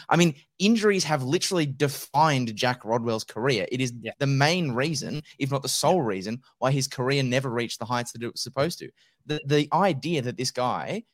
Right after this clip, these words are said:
Speaker 1: uh, as a visa signing in a, you know, a very, a, a league that has very restrictive rules about players,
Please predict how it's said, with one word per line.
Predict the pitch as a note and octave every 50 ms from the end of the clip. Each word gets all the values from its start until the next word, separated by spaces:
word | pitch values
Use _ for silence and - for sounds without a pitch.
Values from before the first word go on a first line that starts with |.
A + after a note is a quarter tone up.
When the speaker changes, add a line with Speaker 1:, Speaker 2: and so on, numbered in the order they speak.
| _ _ -
Speaker 1:
uh, | A2 G#2+ G#2 G2+ -
as | - A2+ G2+
a | A2
visa | F#2+ G2 B2+ C#3+ D#3+ D3+ C3 B2
signing | - - B2 B2 B2 A2+ G#2 G2 F#2+ F2+ -
in | G#2 G2+
a, | G2 F#2 F2
you | - A2
know, | F#2 D#2+ D#2 A2+ - -
a | G2+ G#2
very, | - - B2 C3 A#2+ A2 A2 _ _ _ _ _ _ _ _ -
a, | F#2+ - -
a | A2+
league | A2+ A#2+ C3 B2+ B2 A2
that | A2+ A2
has | A2+ A2+ G2+
very | A#2 D3+ G3 A3
restrictive | E3 D3 C#3 - D#3 C#3 - A#2+ G#2+
rules | A2+ A2 A2 G#2
about | G#2 F#2 G2+ G2 - _ _ _ _ _
players, | - A#2 A2+ A2 - - G2 C#3 -